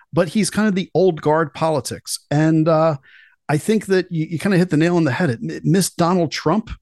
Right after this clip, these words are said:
Because if Donald Trump's on that stage with Mike Pence and they start going into the whole January sixth stuff,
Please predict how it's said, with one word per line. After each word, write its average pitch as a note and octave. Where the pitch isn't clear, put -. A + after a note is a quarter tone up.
Because F3
if D3+
Donald F#3
Trump's G3+
on F#3
that F3+
stage E3+
with D3+
Mike D#3+
Pence D#3
and C3+
they C3
start E3
going D#3
into D3+
the C3
whole E3
January D#3
sixth -
stuff, C#3